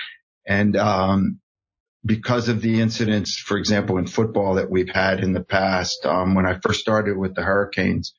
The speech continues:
um, years ago, uh, I Vs, for example, were not very common.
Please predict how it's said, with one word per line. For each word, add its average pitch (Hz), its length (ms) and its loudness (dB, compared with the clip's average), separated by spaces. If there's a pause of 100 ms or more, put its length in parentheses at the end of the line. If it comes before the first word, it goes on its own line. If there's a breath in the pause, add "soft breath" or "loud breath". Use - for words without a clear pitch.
(560 loud breath)
um, 90 800 0
years 104 400 0
ago, 98 580 -2 (560 soft breath)
uh, 85 260 -2 (100)
I 101 220 0
Vs, 110 420 0
for 101 180 0
example, 95 580 0
were 95 240 2
not 92 460 0 (160)
very 90 320 0
common. 90 680 0